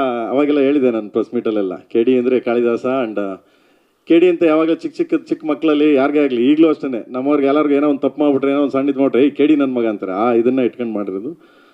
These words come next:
And, ಆ, ಫಸ್ಟ್ ಸಾಂಗು ಇವತ್ತು, ಆ, ರಿಲೀಸ್ ಆಗಿದೆ, ಲಿರಿಕಲ್ ವಿಡಿಯೋ ಸಾಂಗು. ಇದು ಒಂದು ಜನಪದ,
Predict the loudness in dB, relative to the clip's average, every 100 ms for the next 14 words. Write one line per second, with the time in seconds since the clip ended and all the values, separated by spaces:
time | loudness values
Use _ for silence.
0 | _ _ _ _ _ _ _ _ _ _
1 | -4 0 0 0 0 0 -2 -6 -14 -6
2 | -4 -2 0 0 2 2 2 -2 _ _
3 | _ _ -2 0 2 0 0 -4 _ _
4 | _ -20 -16 -14 -14 -8 -4 -2 -2 -4
5 | -6 -8 -12 _ _ -2 0 0 0 2
6 | 0 -2 -8 -10 -12 _ _ _ _ 0
7 | 2 2 -2 -2 -2 0 0 -2 -6